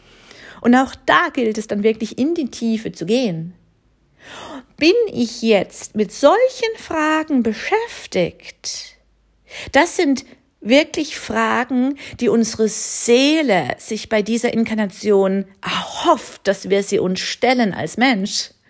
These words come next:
weil dann ein riesengroßes Seelenwachstum möglich ist und eine karmische Abarbeitung. Wenn ich allerdings, ich sag jetzt mal, mich auf die ganz niedere,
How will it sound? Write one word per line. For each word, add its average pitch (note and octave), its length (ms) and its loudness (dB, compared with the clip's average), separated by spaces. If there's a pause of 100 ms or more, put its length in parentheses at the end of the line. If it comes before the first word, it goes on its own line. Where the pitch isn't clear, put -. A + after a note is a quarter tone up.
(760)
weil G#3 240 4
dann C4 320 2
ein G3+ 240 -4
riesengroßes D4 2250 0
Seelenwachstum F#3+ 1200 -2
möglich G#3+ 480 -2
ist - 340 -6
und C4 500 4 (640)
eine G3 200 2
karmische G#3+ 580 0
Abarbeitung. E3+ 920 -4 (840)
Wenn C4 140 6
ich E4 180 -2
allerdings, B3+ 880 0 (440)
ich A#3 120 -4
sag D4+ 220 2
jetzt C#4 180 -8
mal, A#3 360 2 (160)
mich A3+ 180 -2
auf A3+ 100 -2
die A3 140 -8
ganz - 460 -2
niedere, B3 800 2